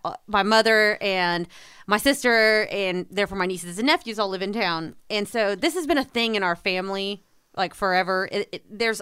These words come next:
it's not just Valentine's Day. It's always been Valentine's Day on the fourteenth, my mother's birthday on the fifteenth, and then what used to be my parents' anniversary on the sixteenth. Well, then, flash f-, forward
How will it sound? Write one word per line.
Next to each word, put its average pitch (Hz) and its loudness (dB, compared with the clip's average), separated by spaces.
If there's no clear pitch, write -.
it's - -6
not 311 4
just 254 -2
Valentine's 175 -2
Day. 104 -8
It's 208 -2
always 254 2
been 214 0
Valentine's 240 2
Day 220 2
on 208 0
the 220 -4
fourteenth, 202 -4
my 208 2
mother's 220 2
birthday 202 0
on 190 -4
the 185 -8
fifteenth, 170 -4
and 233 2
then 214 2
what 196 -2
used 320 -2
to 302 -4
be 254 -2
my 233 0
parents' 214 -4
anniversary 190 -2
on 196 -4
the 175 -4
sixteenth. - -6
Well, 214 0
then, 233 2
flash 247 2
f-, - -6
forward 220 2